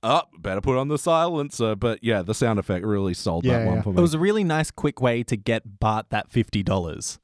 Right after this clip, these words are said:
Speaker 1: Yeah.
Speaker 2: Yeah, exactly.
Speaker 3: Like, that was, you know, had a few jokes, but it was, like, that was quick.
Speaker 2: Mm.
Speaker 1: Yeah.
Speaker 3: You know?
Speaker 1: But, I mean, I thought the sequence as well looked and sounded really cool, where he's,
Speaker 3: Yeah.
Speaker 1: like, remembering various presidential speeches while
Speaker 3: Yeah.
Speaker 1: imagining food. <laughs>
Speaker 2: Yeah, as we all do.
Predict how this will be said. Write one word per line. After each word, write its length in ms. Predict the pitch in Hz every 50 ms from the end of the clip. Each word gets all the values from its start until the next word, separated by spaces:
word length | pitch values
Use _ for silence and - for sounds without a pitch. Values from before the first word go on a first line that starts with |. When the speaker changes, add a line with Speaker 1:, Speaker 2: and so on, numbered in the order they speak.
| _ _
Speaker 1:
Yeah. 220 | - 262 277 170 -
Speaker 2:
Yeah, 200 | 147 135 120 107
exactly. 240 | 107 110 - 120 110
Speaker 3:
Like, 260 | 107 107 107 107 -
that 180 | - 196 151 151
was, 320 | 143 131 117 107 - -
you 120 | 156 147
know, 260 | 120 104 117 151 247 220 -
had 240 | - 185 180 165 -
a 120 | - - 202 - _
few 160 | - 208 202
jokes, 360 | 175 175 190 196 226 277 -
but 140 | - 196 196
it 40 | 202
was, 180 | 208 190 -
like, 200 | - 185 202 -
that 120 | - - 285
was 100 | 359 - -
quick. 460 | - - - 453 453 - - - - _
Speaker 2:
Mm. 200 | 143 180 202 139 - _ _
Speaker 1:
Yeah. 140 | 180 202 190
Speaker 3:
You 60 | 139
know? 160 | 90 95 262 - _ _
Speaker 1:
But, 140 | - 226 - -
I 60 | -
mean, 220 | 247 285 311 240 -
I 60 | 233
thought 220 | - - 427 403
the 200 | - 302 220 175 127 -
sequence 520 | - - - 143 175 - - 175 151 -
as 140 | 143 120 110 107
well 220 | 113 135 143 110 104
looked 320 | 113 123 117 - - - 147 -
and 160 | 127 117 104
sounded 420 | - 117 107 120 127 127 110 90
really 240 | 101 107 110 110 101 98
cool, 300 | - - 135 147 123 98
where 180 | 95 95 95 98
he's, 80 | 101 110
Speaker 3:
Yeah. 120 | 120 120
Speaker 1:
like, 80 | 110 98 - - 175 127
remembering 480 | 135 139 139 143 143 147 147 139 123 117
various 480 | - 127 120 127 135 127 127 123 117
presidential 640 | - - 139 120 123 131 123 117 117 120 - 135 113
speeches 560 | - - - 127 147 143 - - 107 107 101
while 360 | - 107 107 107 110 110 104
Speaker 3:
Yeah. 60 | 104 - - -
Speaker 1:
imagining 480 | - 117 120 107 110 107 - 123 117 113
food. 460 | - - - 151 123 92 73 80 - -
<laughs> 60 | _ -
Speaker 2:
Yeah, 240 | 160 190 180 190 151 -
as 200 | - 131 123 113
we 100 | 127 127
all 140 | 127 127 123
do. 160 | 170 190 -